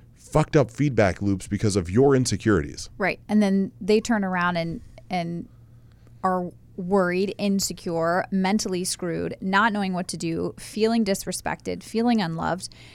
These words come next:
Speaker 2: And then that turns them into a nag in your eyes, right?
Speaker 1: Yeah.
Speaker 2: You know, "What are you doing? Where are you going? Why are you drinking so much? What's going on?" Because they're afraid that you're going to hurt them again. So it's like this terrible pattern interrupt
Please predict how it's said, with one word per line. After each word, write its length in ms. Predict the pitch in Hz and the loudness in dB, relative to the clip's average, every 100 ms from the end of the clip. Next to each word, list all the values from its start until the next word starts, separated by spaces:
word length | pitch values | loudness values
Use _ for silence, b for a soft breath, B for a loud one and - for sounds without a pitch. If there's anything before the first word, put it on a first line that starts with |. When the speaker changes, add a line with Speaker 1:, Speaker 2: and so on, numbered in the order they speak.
| B B - - | B B -12 -2
Speaker 2:
And 200 | 202 202 | 2 2
then 300 | 202 196 196 - - - - | 2 0 -2 -10 -20 -8 0
that 240 | 208 262 | 2 2
turns 340 | - 233 214 | 0 0 2
them 380 | 180 202 262 311 - - - | 0 0 0 -2 -10 -8 -2
into 200 | 233 196 | 0 0
a 40 | |
nag 420 | 233 262 - - - - - - | -2 -4 -6 -14 -20 -20 -12 4
in 140 | 247 | 6
your 360 | 233 262 196 - - | 8 6 4 0 -2
eyes, 380 | 170 - - - | -2 -2 -10 0
right? 220 | 214 254 | 2 4
Speaker 1:
Yeah. 200 | 87 127 | 4 2
Speaker 2:
You 60 | 208 | 4
know, 180 | 190 180 | 2 0
"What 180 | 202 220 | 0 0
are 20 | |
you 100 | 240 | 2
doing? 300 | 220 202 196 | 2 0 0
Where 120 | 185 | 0
are 20 | |
you 140 | 214 226 | 0 0
going? 320 | 185 180 175 | 0 0 0
Why 100 | 175 | 0
are 60 | 196 | 0
you 100 | 220 | 0
drinking 320 | 196 190 180 | -2 -2 -4
so 120 | 180 | -4
much? 280 | 165 165 - | -2 -2 -2
What's 160 | - | -6
going 220 | - 202 170 | -2 -2 0
on?" 160 | 160 | -4
Because 320 | 190 208 214 | -6 -2 -2
they're 220 | 202 208 202 | 0 0 -2
afraid 500 | 226 262 269 202 196 | -4 -2 0 0 -2
that 100 | - | -6
you're 140 | 185 | -4
going 240 | 175 170 | -4 -4
to 120 | 185 202 | -6 -4
hurt 280 | 254 277 | -2 -2
them 140 | 254 - | -6 -8
again. 320 | - - 196 | -8 -6 -6
So 120 | - | -2
it's 200 | 196 - | -4 0
like 180 | 208 190 | -2 0
this 160 | 196 - | -6 -6
terrible 420 | - 269 240 214 - | -2 0 2 -2 -6
pattern 360 | - 339 226 180 | -2 0 0 -2
interrupt 420 | 165 165 202 - | -4 0 -2 -2